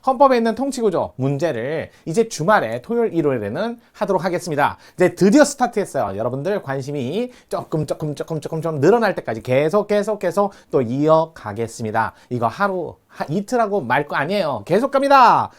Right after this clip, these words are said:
자, 매일처럼 습관처럼 인형 선생님과 함께하는 매일 헌법. 자, 주말에는, 토요일, 일요일에는 통치구조 가보자고요.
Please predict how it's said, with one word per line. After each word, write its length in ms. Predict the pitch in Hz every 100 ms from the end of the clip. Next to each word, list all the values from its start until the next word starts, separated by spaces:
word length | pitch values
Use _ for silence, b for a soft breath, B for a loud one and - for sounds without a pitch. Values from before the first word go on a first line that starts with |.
| B -
자, 180 | 135 98
매일처럼 680 | 123 220 247 - 226 208
습관처럼 840 | 151 220 220 220 208 208 202 180 113
인형 500 | 139 180 185 165 110
선생님과 520 | 101 214 233 240 220
함께하는 540 | 220 208 214 208 131 98
매일 200 | 143 180
헌법. 360 | 156 123 104 B B
자, 260 | - 107 80 _
주말에는, 600 | 202 233 220 151 104 92
토요일, 320 | - 277 226
일요일에는 400 | 147 110 95 95
통치구조 580 | - 302 247 196 135 92 B B
가보자고요. 1200 | - 165 139 170 208 226 269 262 226 254 269 262